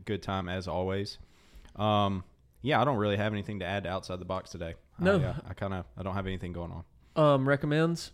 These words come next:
Speaker 1: Yeah, Chris, you got anything you wanna recommend? You haven't been on in a while. You, you watched any good shows or anything lately?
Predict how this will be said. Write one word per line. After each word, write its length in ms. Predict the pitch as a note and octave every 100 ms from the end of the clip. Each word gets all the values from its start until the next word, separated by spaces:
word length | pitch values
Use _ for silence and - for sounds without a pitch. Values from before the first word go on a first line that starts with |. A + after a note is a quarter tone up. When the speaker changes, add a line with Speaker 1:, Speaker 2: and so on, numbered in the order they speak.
| -
Speaker 1:
Yeah, 220 | C3 D3+ G2+ - -
Chris, 200 | F#3 F3+
you 60 |
got 80 | G3+
anything 300 | A3+ F#3+ G3+
you 80 | F#3+
wanna 120 | F#3+
recommend? 460 | E3+ F3 E3+ E3+ E3
You 80 | D#3+
haven't 140 | C#3
been 100 | C3+
on 140 | B2+ A2
in 80 |
a 40 | G#2
while. 260 | F#2 F2 - -
You, 220 | C#3+ E3
you 200 | - E3
watched 280 | C#3+ D3+ -
any 100 | D3
good 180 | C#3 C3
shows 260 | C3+ C3+
or 60 | C3+
anything 260 | B2+ C3
lately? 280 | B2+ A#2+ B2